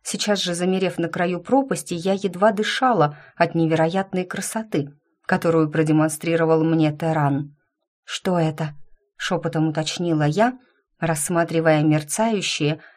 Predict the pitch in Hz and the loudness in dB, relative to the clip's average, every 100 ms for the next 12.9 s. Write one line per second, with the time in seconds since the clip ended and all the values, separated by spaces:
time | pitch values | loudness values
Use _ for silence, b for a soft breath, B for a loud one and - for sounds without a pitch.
0 | B 190 208 214 202 190 - - 196 196 | B -2 -2 0 -2 -2 -6 -6 0 2
1 | 185 185 180 185 180 - 165 185 220 208 | 2 0 -2 -4 -4 -4 -2 0 0 0
2 | 214 220 214 - - - - 220 143 123 | 0 -2 -4 -12 -12 -10 -4 -2 0 -2
3 | - - _ _ _ _ _ 165 165 156 | -4 -12 _ _ _ _ _ 2 4 4
4 | 147 135 135 143 196 - 160 147 143 143 | 4 4 2 0 -4 -2 2 4 4 0
5 | 120 113 147 - - _ _ _ _ - | 0 -2 -4 -6 -8 _ _ _ _ -8
6 | 175 160 - 160 156 160 151 147 143 147 | -2 -2 -2 -4 -2 -2 0 2 2 2
7 | 143 202 247 - _ _ 170 151 156 151 | 0 -2 -4 -10 _ _ -4 0 0 2
8 | 156 147 147 156 156 156 156 143 - 143 | 0 2 2 4 4 2 0 -4 -4 -6
9 | - _ _ _ _ _ 165 160 156 160 | -8 _ _ _ _ _ 0 2 2 0
10 | - 165 - - 160 - 151 151 156 156 | -2 -4 -4 -4 -4 -4 -4 -2 -2 -2
11 | - b b - 170 160 165 160 165 165 | -4 b b -4 0 2 2 0 0 -2
12 | - 165 160 156 160 160 247 240 - | 0 2 2 2 -2 -2 0 0 -2